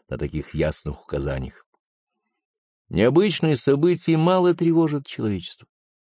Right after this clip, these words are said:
Впрочем, смятение умов было тоже давно предсказано. Обнародование такого важного срока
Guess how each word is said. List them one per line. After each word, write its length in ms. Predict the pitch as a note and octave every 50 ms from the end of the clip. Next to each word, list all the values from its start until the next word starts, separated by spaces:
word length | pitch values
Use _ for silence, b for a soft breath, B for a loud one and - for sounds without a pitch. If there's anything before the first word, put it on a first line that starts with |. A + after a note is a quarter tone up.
| _ _ _ _ _ _ _ _
Впрочем, 540 | _ - C#3+ D#3+ E3 E3 - - E2 D2+
смятение 680 | - - - E2+ D#2+ - - - F2+ E2+ E2 E2 E2+ E2+
умов 320 | E2 E2+ F2 F2+ F2 D#2
было 320 | D2 E2 E2 D#2 D2+ E2 - _ _ _ _
тоже 400 | - G2 A#2+ C#3+ D3+ C#3 D3 C#3+
давно 300 | C3 C3+ B2+ C3 C3 B2+
предсказано. 580 | - A2 G#2+ - - - F2+ F2 D#2+ D#2 D2 - _ _ _ _ _ _ _ _ _ _ _ _ _ _ _ -
Обнародование 1040 | - - G2 F#2 F#2 G2 G#2 A2 A2+ B2 C3+ C3+ C3 A#2+ A#2+ A2+ A2 G#2 G2+ F#2 F2
такого 420 | - F2+ - F2 F2 E2+ E2+ E2+
важного 580 | E2 G2 G#2+ A2+ G#2+ F2+ E2 E2+ E2+ E2 D#2+ D#2
срока 580 | - - - G#2 G#2+ G#2+ F#2+ F2 - F2 E2+